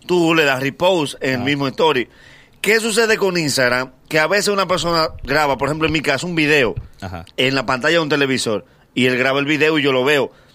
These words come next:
Speaker 1: Cuando yo le doy repost para subirlo, es lógico que va a subir el video.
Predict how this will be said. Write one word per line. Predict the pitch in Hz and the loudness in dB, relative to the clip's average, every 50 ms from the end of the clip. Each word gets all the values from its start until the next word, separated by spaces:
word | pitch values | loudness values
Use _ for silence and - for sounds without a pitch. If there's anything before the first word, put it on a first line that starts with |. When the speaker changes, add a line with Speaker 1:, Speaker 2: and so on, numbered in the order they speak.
| _ _ _ - | _ _ _ -8
Speaker 1:
Cuando | - 160 175 185 196 196 196 | -2 0 2 2 2 2 0
yo | 190 180 214 | 2 2 2
le | 240 240 | 2 4
doy | 240 240 240 220 | 4 4 4 4
repost | 208 208 190 143 - 180 165 139 127 127 127 - - | 2 2 0 0 2 2 2 2 2 0 -4 -4 -2
para | 151 147 147 139 | -2 0 0 0
subirlo, | 139 160 151 143 135 127 123 131 127 - | -2 -2 -2 0 0 2 2 0 -2 0
es | 185 214 214 | 0 0 2
lógico | 220 214 202 196 196 185 | 2 2 2 2 2 2
que | 151 170 165 | 2 2 2
va | 156 160 | 2 2
a | 147 | 0
subir | - 151 147 143 | 0 -2 -4 -2
el | 139 | -2
video. | 131 143 143 180 180 156 120 - | 0 0 2 2 2 2 0 -2